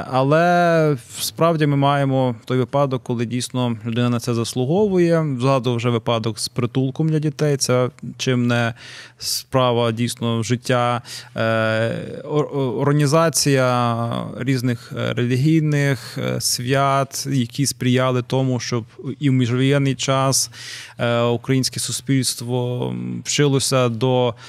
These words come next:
якоїсь національної свідомості, проводили культурні заходи. А знаємо, що протягом всього часу існування, е,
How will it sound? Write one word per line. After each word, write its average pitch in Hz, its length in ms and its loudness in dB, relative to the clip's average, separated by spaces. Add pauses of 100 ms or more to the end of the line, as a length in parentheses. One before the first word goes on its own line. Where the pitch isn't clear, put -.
(160)
якоїсь 127 260 0
національної 127 420 2
свідомості, 139 1160 2
проводили 117 680 0 (300)
культурні 143 560 2
заходи. 127 600 0
А 123 120 2
знаємо, 131 540 0
що 120 500 0
протягом 131 340 0
всього 131 380 0
часу 131 340 -2
існування, 120 680 0 (540)
е, 120 460 -2